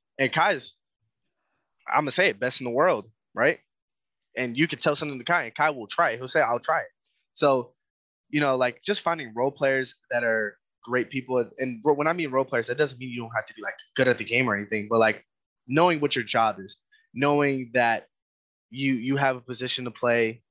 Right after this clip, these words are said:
you, you, you're coming into a top team that's, that's gonna, that's going for a title run at this point. So, like,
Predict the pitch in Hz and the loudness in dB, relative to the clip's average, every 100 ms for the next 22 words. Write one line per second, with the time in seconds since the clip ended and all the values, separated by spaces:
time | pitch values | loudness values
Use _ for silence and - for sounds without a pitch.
0 | _ - 117 113 90 120 127 110 117 151 | _ -10 -8 -8 -8 -8 -6 -4 0 2
1 | 135 123 131 110 139 127 - 131 123 113 | 2 0 0 0 0 0 -2 -8 -6 -2
2 | 104 - - 113 107 - 123 113 - _ | -2 -2 -4 -2 -2 -2 -2 -4 -8 _
3 | - 120 139 170 139 113 151 151 123 117 | -4 0 2 2 2 0 2 0 0 -6
4 | 113 110 107 - 110 107 _ _ _ _ | -8 -10 -12 -4 -2 -4 _ _ _ _
5 | _ - 139 123 120 110 | _ 0 4 6 6 4